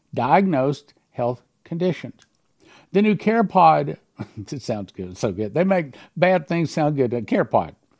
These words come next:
Modules are being de-, deployed in malls, gyms, offices, starting in San Francisco Bay Area, New York, Chicago, and Philadelphia. Okay, so I guess what we could do is just take the homeless people and put them into these care pods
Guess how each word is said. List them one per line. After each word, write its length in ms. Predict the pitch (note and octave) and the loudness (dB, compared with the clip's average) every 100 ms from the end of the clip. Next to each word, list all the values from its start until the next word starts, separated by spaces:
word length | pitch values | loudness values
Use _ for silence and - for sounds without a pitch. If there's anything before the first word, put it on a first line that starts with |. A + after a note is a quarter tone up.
| _ _ _ _ _ - | _ _ _ _ _ -4
Modules 480 | A#3+ A#3 D#3+ G3+ D#3+ | 0 2 4 2 4
are 120 | F#3+ | 2
being 280 | F3 F#3+ F3+ | 0 -2 -2
de-, 320 | E3+ D3+ D3+ | -2 -4 -6
deployed 420 | D3 C#3 E3 D3+ | -6 -4 -2 -2
in 80 | E3+ | 0
malls, 480 | C#3+ C#3 C#3 C#3+ A2+ | 4 6 6 4 0
gyms, 400 | B2+ C3 C3+ C3+ | -2 -2 -2 -4
offices, 540 | C3 B2 B2 C#3 B2 | 0 2 2 0 -4
starting 300 | - B2 B2 | -2 -2 0
in 80 | B2 | -4
San 220 | A2 C3 | -4 -6
Francisco 640 | A2+ C3+ - C3 G#2+ B2+ A#2+ | -4 -6 -6 -8 -6 -4 -4
Bay 320 | A2+ A2+ B2 | -2 -2 -2
Area, 460 | G#2+ G2+ F#2+ A#2 C#3 _ - - - - | -4 -4 -4 -8 -12 _ -20 -20 -14 -4
New 140 | F3+ | 0
York, 360 | G#3 E3+ E3+ C#3+ | 2 4 2 0
Chicago, 600 | E3 D3 D#3+ C#3+ C#3 D#3 | -6 2 2 4 2 0
and 120 | C#3+ | 0
Philadelphia. 640 | F3 E3+ F#3 G#3+ - C3+ | 0 0 2 2 2 0
Okay, 260 | C3+ E3+ D3+ | 0 2 0
so 380 | - D#3+ D3+ A#2+ _ _ - | 2 4 4 2 _ _ -10
I 80 | |
guess 300 | C3 F#3 F#3 | 0 2 2
what 140 | G#3 E3 | 0 -2
we 80 | C#3 | -2
could 100 | C#3+ | 0
do 120 | D#3 | 0
is 140 | B2 | 0
just 220 | - C3+ | 0 -4
take 220 | - C#3+ - | -2 -4 -4
the 100 | A2 | -4
homeless 340 | C#3+ C#3 A#2+ | -2 -2 -4
people 520 | - C#3 - C#3+ C#3+ _ _ - - | -4 -6 -4 -6 -6 _ _ -20 -12
and 100 | A2+ | -6
put 160 | D3+ D3 | -4 -2
them 120 | D3 | 0
into 180 | C#3+ C#3 | 2 2
these 360 | C3 B2 G#2+ | 2 0 -2
care 380 | - - D#3+ D3 | -12 -8 -2 -2
pods 580 | C#3 C3 B2 B2 B2 - | -2 0 2 2 -2 -8